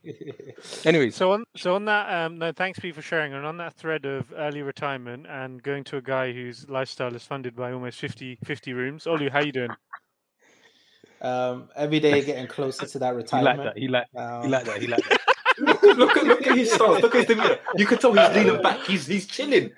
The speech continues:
Speaker 4: He's just
Speaker 2: Yeah,
Speaker 4: like,
Speaker 2: like
Speaker 1: Um,
Speaker 4: "Yeah, you know."
Speaker 1: just on a journey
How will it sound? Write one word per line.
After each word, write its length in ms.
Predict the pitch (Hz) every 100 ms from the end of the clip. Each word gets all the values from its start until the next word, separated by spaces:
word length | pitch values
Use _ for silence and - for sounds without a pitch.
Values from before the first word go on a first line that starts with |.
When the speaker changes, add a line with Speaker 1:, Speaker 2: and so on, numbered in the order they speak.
| -
Speaker 4:
He's 140 | 220 233
just 140 | 160
Speaker 2:
Yeah, 80 | 160
Speaker 4:
like, 120 | 135
Speaker 2:
like 100 | 120
Speaker 1:
Um, 260 | 131 131 127 143
Speaker 4:
"Yeah, 300 | 143 131 131 - 143
you 180 | 139 143
know." 220 | 139 131 - _ _ - _ _ _ _ _ _ _ -
Speaker 1:
just 500 | 139 131 - - -
on 160 | 156 160
a 80 | 151
journey 460 | 160 147 143 147